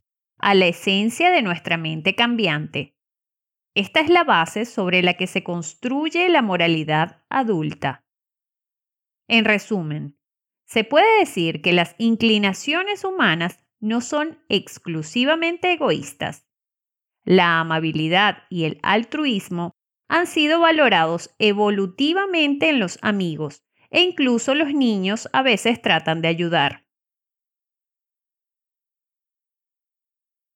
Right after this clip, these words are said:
¿Existe la naturaleza humana?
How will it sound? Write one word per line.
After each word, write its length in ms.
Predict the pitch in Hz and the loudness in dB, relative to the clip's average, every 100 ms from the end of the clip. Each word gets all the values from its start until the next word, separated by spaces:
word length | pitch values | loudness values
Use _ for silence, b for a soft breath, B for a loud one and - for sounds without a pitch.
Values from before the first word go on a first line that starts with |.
| _ _ _ _ _ _ _ _ - | _ _ _ _ _ _ _ _ -2
¿Existe 760 | 220 220 - 247 247 - 320 | -2 -2 -4 -4 -2 0 2
la 160 | 311 233 | 4 2
naturaleza 720 | 190 185 175 165 165 165 240 | 2 0 0 2 0 0 -2
humana? 580 | 262 339 240 156 151 | 0 0 0 -2 -6